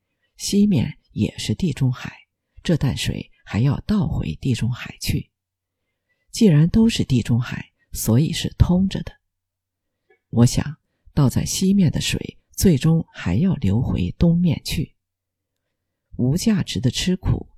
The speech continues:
和无价值的牺牲，大体就是这样的事。有人会说，这种劳动并非毫无意义，可以陶冶犯人的情操，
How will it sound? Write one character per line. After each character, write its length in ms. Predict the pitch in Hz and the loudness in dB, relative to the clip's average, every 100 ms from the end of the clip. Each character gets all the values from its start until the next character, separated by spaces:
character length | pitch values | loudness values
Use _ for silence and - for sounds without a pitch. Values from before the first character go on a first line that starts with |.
| _ | _
和 240 | - 110 - | -4 -4 -2
无 180 | 92 98 | -4 -4
价 240 | - 156 | -2 -4
值 160 | - 110 | -4 -4
的 120 | 135 | -4
牺 280 | - 160 165 | -2 -4 -2
牲， 260 | 160 160 - _ _ | -2 -2 -6 _ _
大 240 | - 104 - | -2 -2 -2
体 320 | - - - | -6 -6 -12
就 200 | - 208 | -2 0
是 140 | 151 - | 0 -4
这 260 | - 180 | -2 0
样 180 | - - | 0 -4
的 100 | - | -6
事。 300 | - - 156 _ _ _ _ _ _ _ _ _ _ _ - | -8 -8 -10 _ _ _ _ _ _ _ _ _ _ _ 0
有 140 | 107 | 0
人 160 | 87 113 | 2 2
会 200 | - 107 | 2 0
说， 340 | - 123 120 _ _ | 2 2 0 _ _
这 160 | - 180 | 0 0
种 180 | - 78 | 0 -2
劳 200 | 95 104 | -2 0
动 200 | 156 - | -2 -2
并 220 | - 208 165 | 4 4 4
非 280 | 196 185 | 2 2
毫 280 | 180 - 98 | 0 -4 -2
无 200 | 185 147 | 0 0
意 60 | 107 | -2
义， 420 | 117 170 - - _ _ _ - | -2 -2 -6 -10 _ _ _ -6
可 160 | 107 | 0
以 160 | 117 76 | 0 0
陶 320 | - 92 117 | -4 -2 -2
冶 180 | 147 - | -2 -6
犯 220 | - 180 165 | -2 -2 0
人 180 | 78 90 | -2 -2
的 80 | |
情 300 | 127 - 95 | -4 -4 -4
操， 360 | 127 143 143 - | -4 -2 -2 -4